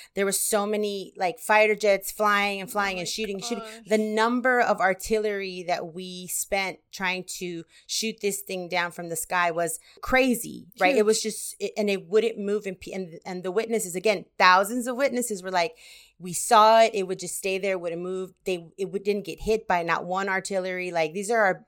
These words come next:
Speaker 1: best. Like,
Speaker 2: So
Speaker 1: we're in the
Speaker 2: many.
Speaker 1: midst of fighting a war. We have our
Speaker 2: Mm-hmm.
Speaker 1: <laughs> best
Speaker 2: Yeah,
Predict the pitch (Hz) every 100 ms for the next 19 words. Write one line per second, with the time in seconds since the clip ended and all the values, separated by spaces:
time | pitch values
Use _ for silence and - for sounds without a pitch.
0 | _ 190 185 185 - - - 175 240 240
1 | 240 233 302 311 262 247 247 254 240 208
2 | 196 180 170 165 160 190 190 202 320 339
3 | 196 - - - - - 269 254